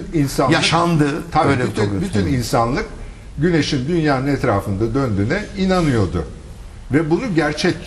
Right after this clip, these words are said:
Speaker 1: olduğunu düşünüyordu.
Speaker 2: Hmm.
Speaker 1: Yani gerçek düşünülen bir şey. Biliyorsunuz bu, e, Heisenberg belirsizliklerinden sonra çok önemli bir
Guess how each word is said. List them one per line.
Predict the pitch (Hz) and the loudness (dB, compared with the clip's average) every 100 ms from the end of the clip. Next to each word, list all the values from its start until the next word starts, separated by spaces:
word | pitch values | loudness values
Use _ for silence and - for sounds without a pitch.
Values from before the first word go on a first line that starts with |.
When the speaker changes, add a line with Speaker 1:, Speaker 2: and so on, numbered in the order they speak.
| - - - | -14 -16 -8
Speaker 1:
olduğunu | 120 113 101 127 151 180 - - - | -2 0 0 0 0 -2 -6 -12 -4
düşünüyordu. | 107 113 113 95 85 78 65 - - - - | 0 0 2 0 0 -2 -8 -10 -14 -14 -4
Speaker 2:
Hmm. | 110 101 | 0 2
Speaker 1:
Yani | 226 190 156 | 2 2 2
gerçek | 214 214 262 - | 0 0 -4 -2
düşünülen | 165 156 165 165 156 147 120 | -2 0 2 2 2 2 0
bir | 92 | -2
şey. | - 95 92 - - 156 165 165 | 0 0 0 -6 -10 -8 -6 -6
Biliyorsunuz | 165 185 185 175 151 143 | -2 2 2 2 -2 0
bu, | 151 156 - - - - | 0 0 -2 -10 -12 -4
e, | 131 143 151 123 | 0 2 2 2
Heisenberg | 160 165 160 151 147 | 2 2 2 0 0
belirsizliklerinden | 147 143 143 139 143 147 147 147 143 | 2 2 0 -4 -2 0 2 2 0
sonra | - 139 139 | 0 -2 0
çok | 160 151 | 0 0
önemli | 139 135 143 143 | 0 2 2 2
bir | 143 | 2